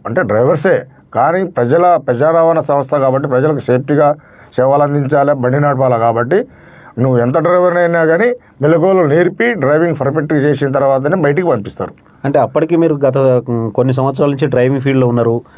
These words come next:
Speaker 2: అంటే వాళ్ళు, మీరు బయట నేర్చుకున్న దా-, బయట తెలుసుకున్న దానికి అక్కడ నేర్చుకున్న దానికి తేడా ఏంటి?
Speaker 1: బయట నేర్చుకున్నది నా సొంత డ్రైవింగ్.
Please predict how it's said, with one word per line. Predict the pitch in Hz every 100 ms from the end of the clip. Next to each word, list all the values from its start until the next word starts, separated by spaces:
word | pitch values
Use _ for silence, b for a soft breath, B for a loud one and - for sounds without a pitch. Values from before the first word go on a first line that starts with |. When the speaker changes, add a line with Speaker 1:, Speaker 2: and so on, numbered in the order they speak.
| B B B -
Speaker 2:
అంటే | 127
వాళ్ళు, | 123 120 131 139
మీరు | 131 123 127
బయట | 110 135
నేర్చుకున్న | 151 160 160 160
దా-, | 151 151
బయట | 120 131
తెలుసుకున్న | 147 151 143 - 151
దానికి | 143 143 170
అక్కడ | 131 143
నేర్చుకున్న | 143 151 - 151
దానికి | 147 139
తేడా | 131 131
ఏంటి? | 127 127 123 - _ _ -
Speaker 1:
బయట | 87 117 147
నేర్చుకున్నది | 185 190 156 170 175 180
నా | 208
సొంత | 170 - 151
డ్రైవింగ్. | 156 160 131 95